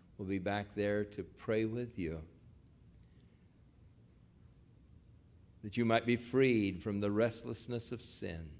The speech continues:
and a life of sin and come into the glorious peace in Jesus Christ. But for you who are children of God, now the, th-, this scripture was written to the believers.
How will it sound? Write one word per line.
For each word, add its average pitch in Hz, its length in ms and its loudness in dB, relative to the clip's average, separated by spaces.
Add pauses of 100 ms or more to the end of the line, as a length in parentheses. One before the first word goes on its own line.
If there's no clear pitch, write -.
(400)
and 101 140 -4
a 98 60 -2
life 101 360 -4
of 87 100 -14
sin 82 400 -10 (1400)
and 104 120 -8
come 110 180 0
into 98 140 -2
the 95 100 -4
glorious 98 920 -2 (560)
peace 92 480 -6
in 82 160 -8
Jesus 85 440 -10
Christ. - 460 -16 (920)
But 165 140 6
for 190 140 8
you 226 260 6
who 233 120 8
are 185 100 10
children 202 400 2
of 190 100 -2
God, 190 320 2
now 131 160 4
the, 135 120 4 (360)
th-, 180 200 2
this 196 220 0
scripture - 440 -2
was 117 180 0
written 127 340 -2
to 123 120 -4
the 120 80 0
believers. 127 720 -2